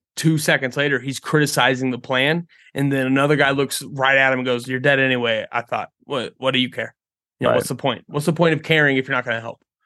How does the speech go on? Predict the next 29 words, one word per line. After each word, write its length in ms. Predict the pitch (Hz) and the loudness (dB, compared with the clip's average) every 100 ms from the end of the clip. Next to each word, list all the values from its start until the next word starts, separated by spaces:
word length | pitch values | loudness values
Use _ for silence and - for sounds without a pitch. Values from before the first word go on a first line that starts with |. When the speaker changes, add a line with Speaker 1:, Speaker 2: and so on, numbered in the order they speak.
| _ - | _ -8
Speaker 1:
And, 380 | - 131 127 120 - | 0 2 2 0 0
like, 260 | 131 120 | -2 -2
that 320 | 123 143 160 - - | 0 2 2 -2 -16
tone 540 | - 143 143 127 110 - | -4 0 0 0 -4 -14
carried 580 | - 135 139 131 101 90 _ _ _ | -12 -2 2 2 -2 -10 _ _ _
so 400 | - - 135 131 | -10 -6 -2 0
far 300 | 156 - 139 135 | 0 2 2 2
through 280 | - 139 127 | -2 -2 -2
into 400 | - 139 160 156 | -2 -2 0 0
the 160 | 139 131 | 2 4
Andy 240 | 123 123 | 2 0
Serkis 380 | 120 127 117 120 | -2 -2 -2 -6
speech 360 | - - 120 - | -12 -6 -6 -4
where 120 | 120 | -4
Andor 340 | 131 131 127 | 0 0 0
has 220 | 123 123 - | 0 -2 -2
to 80 | |
push 280 | 113 131 120 | -8 -8 -6
him 120 | 120 | -8
through 280 | 113 120 104 - - - | -10 -8 -10 -10 -20 -10
all 240 | - 180 | 2 2
the 60 | 175 | 4
way 220 | 160 190 | 4 4
to, 300 | 170 - 151 - | 2 2 0 0
you 120 | 147 | -2
know, 120 | 135 | 0
I 120 | 123 | 2
just 180 | 131 131 | 0 0
said 200 | 151 156 | 2 2